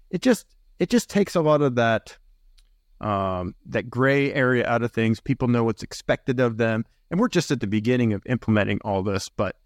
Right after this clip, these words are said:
but I know over time that it'll be a really good team, a really good thing for our team and for the, the business as a whole. And it'll allow us to scale to, to where we wanna go.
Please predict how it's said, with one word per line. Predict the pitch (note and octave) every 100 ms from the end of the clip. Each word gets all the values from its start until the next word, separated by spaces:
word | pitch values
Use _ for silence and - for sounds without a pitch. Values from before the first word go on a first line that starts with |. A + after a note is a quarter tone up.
| _ _
but | - A#2+
I |
know | C3+ D#3+ D#3 D3
over | C#3 A#2+
time | A#2 B2 A#2 A2+
that | G#2+ G#2
it'll | G#2 F#2 F#2+
be | G#2+ G#2
a | F#2+
really | G2+ G#2
good | F#2+
team, | - A2+ A2 G#2
a | -
really | C3+ D3 C#3+
good | B2 A#2
thing | - A2+
for | G#2 A2
our | G2+
team | - C#3 B2+ A#2+ -
and | A2 A2 G#2+ G#2
for | - G#2 F#2 F2+ - -
the, | F#2 F2
the | F2+
business | F2+ G2+ F#2+ F2
as | F#2 -
a |
whole. | - E2+ - -
And | C3
it'll | C3
allow | C3 C3 B2
us | -
to |
scale | G#2+ - A#2 A2
to, | - F#2+ F#2+ _ _ _
to | -
where | A2+ G#2+
we | G#2+
wanna | G#2 G2+
go. | C3